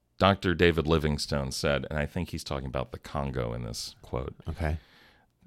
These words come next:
Speaker 1: "The strangest disease I have seen in this country seems really to be the brokenheartedness,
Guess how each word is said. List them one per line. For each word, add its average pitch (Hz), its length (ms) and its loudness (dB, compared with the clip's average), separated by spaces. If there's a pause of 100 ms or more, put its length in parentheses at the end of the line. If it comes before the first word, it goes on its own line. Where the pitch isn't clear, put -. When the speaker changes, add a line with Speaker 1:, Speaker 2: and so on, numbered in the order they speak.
(120)
Speaker 1:
"The 180 120 4
strangest 147 640 4
disease 95 440 4
I 80 120 8
have 78 120 4
seen 98 280 4
in 87 80 4
this 80 160 2
country 76 560 0
seems 85 480 2
really 95 440 4
to - 160 -2
be 80 200 2
the 76 120 2
brokenheartedness, 85 1300 2